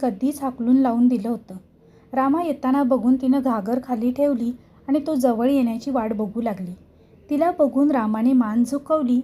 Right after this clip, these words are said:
आणि झपाझप चालू लागला. तशी हौसा त्याच्या मागून चालत होती. "अहो रामराव, थांबा की जरा, बोलायचं आहे हो तुमच्या संगट." आखाड्यात भल्या भल्या पैलवानांना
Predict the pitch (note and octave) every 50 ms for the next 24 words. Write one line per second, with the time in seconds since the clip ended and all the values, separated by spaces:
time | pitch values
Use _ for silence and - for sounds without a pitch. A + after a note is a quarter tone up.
0 | - - C#4 D4+ D4+ B3+ C4 B3+ B3+ - C#4+ C#4+ C4+ B3 D4+ D4+ D4+ - C#4 A3
1 | G#3 A3 A3 G#3 F#3 F#3 F#3 F#3 - - _ _ _ _ _ _ _ - D#4 D4+
2 | - F#4 D#4 D4 B3 A#3+ B3 - B3+ C4+ B3+ C#4 B3+ - C4+ C4+ C4 B3+ A3 G3+
3 | G3+ A#3 B3+ C4+ - C4 A3+ G3+ G#3+ - - A3+ - - - F#3+ F#3 - - _
4 | - - - _ _ _ - A#3+ A#3+ B3+ D4+ D4+ D4+ C4+ B3+ A#3+ B3 B3+ C4 C4
5 | B3 A#3 - - - A#3+ A#3+ A3+ A#3 B3 C4 C4 D#4+ D#4+ C#4+ D4+ C#4+ B3 A3 A3
6 | - - - _ _ _ _ _ - - - _ - _ - - - _ - G#3+
7 | A#3+ B3+ A#3+ B3 C4+ C#4+ C#4+ - F#4 E4 D#4 D4+ C4+ B3+ B3+ B3+ B3+ C4 A#3+ A3
8 | A3 B3 B3 B3 - A#3 G#3+ G3+ F#3+ G3 G3 F#3+ - - - _ - _ _ _
9 | _ _ _ _ - C4+ C4 C4 - D#4+ E4 E4+ D#4 C4+ B3+ A3 G3+ A#3+ A#3 A3+
10 | A#3+ C4+ C4 C4 C4 B3+ B3+ C4+ C#4 C4+ C4 A#3 A3 A3 A#3+ B3 B3 C4 B3 A#3
11 | G#3+ G#3 A3